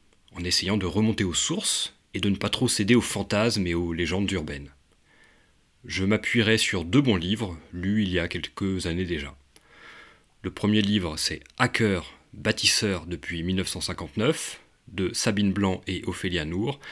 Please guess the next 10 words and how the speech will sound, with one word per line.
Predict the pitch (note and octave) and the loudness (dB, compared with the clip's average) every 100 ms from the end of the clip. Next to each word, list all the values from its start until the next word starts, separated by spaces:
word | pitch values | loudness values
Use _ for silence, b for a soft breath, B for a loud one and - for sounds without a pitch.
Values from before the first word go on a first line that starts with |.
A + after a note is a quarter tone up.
| B B B B | B B B B
aux | G2+ | -2
éditions | G#2+ G#2 - C#3 C#3 - _ _ - | 0 2 2 2 0 -12 _ _ 4
Omni, | C#3 B2 G2+ - - B B | 6 8 6 2 -6 B B
du | - F#2+ G2+ | -10 0 4
nom | G#2+ A#2 | 4 4
du | F#2+ | 2
regretté | F2 F#2+ F#2+ F#2+ G2+ | 0 0 0 2 2
journal | F#2 F#2 F2 | 2 0 0
en | E2 | -2
ligne | E2+ A2 A2+ | 0 2 0